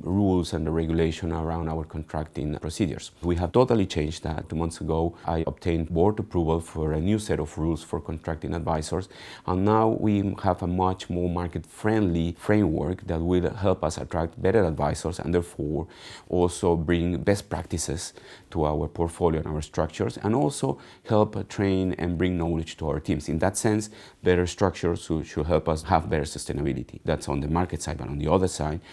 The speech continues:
we're working very actively with the communities on the social side so that we have a very, um, clear, or at least as clear as possible, read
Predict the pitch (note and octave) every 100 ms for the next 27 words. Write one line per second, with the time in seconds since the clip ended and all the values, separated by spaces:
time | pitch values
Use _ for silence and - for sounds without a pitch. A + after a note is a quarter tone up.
0 | - - G2+ G2+ G2+ G#2+ G#2 F2+ F#2 F2+
1 | - F#2 G2+ G#2 - C#2 D2+ - - -
2 | E2+ - F2 G2 F#2+ - D#2 D#2 - C#2+
3 | - G2 A2 - D#2 - - B1 C#2 -
4 | F2 E2+ E2+ G2 G2 F2+ - - F#2+ E2+
5 | G2+ A2 A2+ G#2+ A2 A2 - F2 D#2+ E2
6 | D#2 - _ B2 A2+ G#2+ G2+ G2+ E2+ E2+
7 | E2 G2 F#2+ - G2 G2 - G#2 E2+ -
8 | - E2 G2 E2+ E2 E2+ F#2 G2+ -